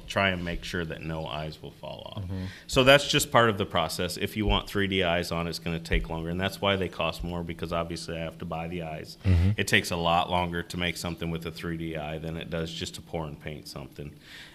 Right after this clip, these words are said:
Speaker 1: And, um, as far as, like, if you were to order from me today, and let's say I have one order on my board,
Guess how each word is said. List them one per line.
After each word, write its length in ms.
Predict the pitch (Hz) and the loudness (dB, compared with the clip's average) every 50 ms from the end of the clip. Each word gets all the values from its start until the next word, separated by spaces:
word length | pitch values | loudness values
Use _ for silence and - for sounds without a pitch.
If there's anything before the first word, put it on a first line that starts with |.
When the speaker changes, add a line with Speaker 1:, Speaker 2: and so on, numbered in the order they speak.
| - - - - | -20 -14 -2 2
Speaker 1:
And, 360 | 101 98 92 90 85 82 76 | 4 6 6 6 4 2 2
um, 400 | - 87 92 90 87 85 85 - | 2 4 4 4 4 4 2 0
as 160 | - 95 95 | 0 0 -2
far 380 | - - - 117 113 120 127 123 | -2 2 8 10 10 12 12 10
as, 180 | 117 110 104 - | 8 6 4 4
like, 300 | 104 98 90 85 - - | 6 6 6 6 2 0
if 240 | - 101 101 - 120 | 0 0 0 0 0
you 100 | 123 135 | 0 2
were 160 | 135 147 139 | 4 4 4
to 60 | 123 - | 2 2
order 360 | - 98 104 104 104 110 104 | 2 4 4 4 4 2 0
from 320 | 107 - 98 98 101 98 | -2 0 0 0 2 2
me 240 | 98 98 95 95 92 | 2 2 2 0 0
today, 840 | 95 - - 98 85 85 - - 92 85 85 85 87 90 92 92 - - - - - - - - - - - - - - | -4 -6 -6 -6 -6 -6 -2 0 2 2 4 4 2 0 0 -2 -6 -10 -14 -18 -20 -20 -20 -20 -18 -18 -18 -4 2 4
and 560 | 101 98 95 95 92 92 92 92 90 90 87 | 6 6 6 6 6 6 4 4 4 2 4
let's 240 | 90 95 - - - | 2 2 2 0 0
say 200 | - 101 95 92 | 2 4 6 6
I 180 | 90 90 90 | 6 6 4
have 520 | 85 85 85 85 85 85 85 85 82 82 80 - - - - - - - - - - - - - - - - - - - - - - - - - | 4 4 4 4 6 6 4 4 2 0 -2 -6 -12 -14 -14 -14 -16 -18 -20 -20 -20 -20 -20 -20 -20 -20 -20 -20 -20 -20 -20 -20 -20 -20 -18 -14
one 400 | - 90 95 101 98 101 104 107 | -8 -2 2 4 4 4 4 4
order 480 | 107 107 107 107 104 110 110 117 120 113 - - - | 4 4 4 2 2 2 0 -2 -4 -6 -10 -4 0
on 140 | 98 113 113 | 2 4 4
my 120 | 110 110 | 4 2
board, 440 | 110 110 117 113 117 120 127 123 - | 0 0 0 0 0 0 -2 -4 -8